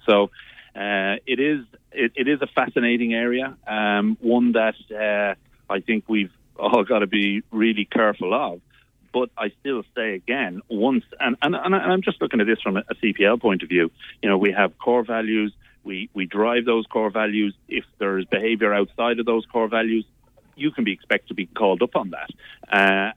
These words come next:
and, you know, that's, that's essentially you know, from the top down, that that culture is established. And, and then people very quickly realise, okay, there's boundaries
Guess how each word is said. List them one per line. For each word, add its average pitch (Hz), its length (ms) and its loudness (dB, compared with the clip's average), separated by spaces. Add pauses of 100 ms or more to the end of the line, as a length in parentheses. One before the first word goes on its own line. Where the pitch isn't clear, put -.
and, 110 360 -4 (220)
you 127 80 -8
know, 117 160 -2
that's, 120 220 -2 (360)
that's 127 220 0 (240)
essentially 107 720 0 (400)
you 98 60 0
know, 95 160 -2
from 143 120 4
the 147 80 2 (140)
top 143 180 0
down, 117 440 0 (120)
that 95 180 -6
that 123 140 -2
culture 117 420 0
is 101 100 -2 (100)
established. 98 500 0
And, 101 300 0
and 110 160 2
then 127 240 4 (220)
people 127 260 0
very 117 240 2
quickly 107 560 0
realise, 98 540 2 (100)
okay, 95 300 -4
there's 95 160 -4
boundaries 113 480 -2